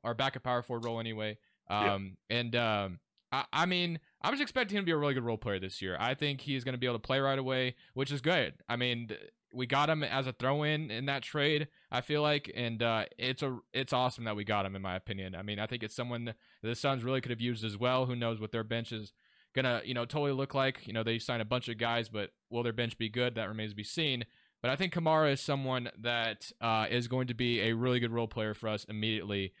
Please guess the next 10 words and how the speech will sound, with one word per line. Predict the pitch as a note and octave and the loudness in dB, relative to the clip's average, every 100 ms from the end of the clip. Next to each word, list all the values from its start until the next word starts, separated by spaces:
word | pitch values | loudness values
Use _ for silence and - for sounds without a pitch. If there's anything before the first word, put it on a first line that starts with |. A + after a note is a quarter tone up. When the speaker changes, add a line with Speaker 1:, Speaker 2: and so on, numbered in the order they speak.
| _ - | _ -2
Speaker 1:
do | |
all | A#2+ A#2+ | 2 2
the | A2+ | 2
dirty | A2+ A#2 | -2 0
stuff, | G#2+ - A2 G#2+ - | -2 0 0 0 0
and, | G2+ G2+ | -2 0
uh, | G2+ G2 F#2+ | 0 0 0
be | A2 G#2+ | 0 0
really, | D2 G#2 A#2+ - - | -4 -4 -4 -4 -8
just | B2+ - - | -2 -2 -2